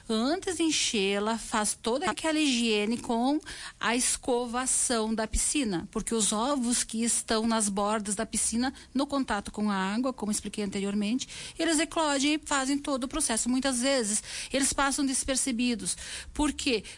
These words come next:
Porque a larva do Aedes aegypti, ela tem uma característica um pouco diferente das larvas normais.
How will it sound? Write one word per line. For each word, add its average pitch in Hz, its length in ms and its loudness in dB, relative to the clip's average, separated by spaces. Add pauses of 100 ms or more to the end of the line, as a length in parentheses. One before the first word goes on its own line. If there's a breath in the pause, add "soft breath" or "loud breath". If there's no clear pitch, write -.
Porque 285 260 0
a 415 100 4
larva 294 420 2
do 220 100 0
Aedes 214 300 0
aegypti, 208 500 2
ela 277 100 4
tem 277 140 0
uma 311 160 4
característica 294 720 0
um 302 80 0
pouco 392 340 0
diferente 330 640 2
das 262 200 4
larvas 247 440 2
normais. 214 720 2